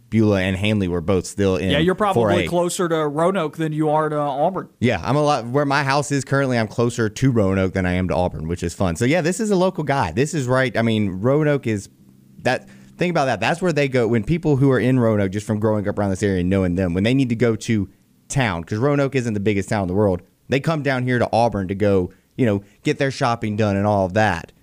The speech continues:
Speaker 1: They come here. They go to Auburn.
Speaker 2: Or they
Speaker 1: That's
Speaker 2: go to LaGrange.
Speaker 1: Yeah, but, I mean,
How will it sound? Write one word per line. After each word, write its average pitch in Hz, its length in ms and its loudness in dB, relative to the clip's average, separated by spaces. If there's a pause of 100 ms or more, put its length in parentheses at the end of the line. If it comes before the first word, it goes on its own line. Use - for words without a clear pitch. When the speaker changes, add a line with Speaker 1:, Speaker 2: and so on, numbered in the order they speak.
(420)
Speaker 1:
They 123 120 0
come 147 160 0
here. 110 320 0
They 117 100 0
go 139 140 2
to 135 40 2
Auburn. 117 380 0 (220)
Speaker 2:
Or 202 100 4
they 127 60 4
Speaker 1:
That's 156 100 0
Speaker 2:
go 170 80 0
to 160 80 -2
LaGrange. 143 640 -6 (160)
Speaker 1:
Yeah, 98 260 2
but, 87 220 0
I 95 40 0
mean, 87 360 -2